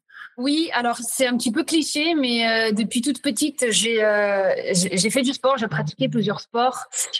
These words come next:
euh, niveau national, compétition, euh, euh, donc j'ai touché un petit peu à tout et vraiment dès tout petite, euh, vraiment je pense que j'avais cinq ans et j'ai demandé à mes parents de m'inscrire à la gym.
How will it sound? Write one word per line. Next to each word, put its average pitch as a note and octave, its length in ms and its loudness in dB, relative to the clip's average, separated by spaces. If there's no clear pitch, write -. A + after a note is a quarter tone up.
euh, G3+ 440 2
niveau A3 240 2
national, A#3 640 0
compétition, A#3+ 960 0
euh, G#3 200 2
euh, F#3 640 2
donc F3 560 0
j'ai G#3+ 140 2
touché - 180 -2
un D4 100 4
petit C4+ 140 -2
peu B3+ 140 2
à A3+ 120 2
tout D#4+ 540 0
et A3+ 120 0
vraiment B3+ 340 2
dès A#3+ 240 0
tout C4+ 160 -2
petite, C#4+ 560 0
euh, G#3 360 2
vraiment A#3+ 300 0
je - 120 -8
pense - 280 0
que A#3 100 -2
j'avais G#3+ 300 2
cinq C4 340 -2
ans D4 200 2
et A#3 100 2
j'ai A3 80 -2
demandé A3 260 0
à A#3 60 2
mes A3 120 0
parents A3+ 260 0
de A#3 60 2
m'inscrire A3+ 360 0
à A3+ 60 2
la G#3 100 0
gym. G#3+ 400 0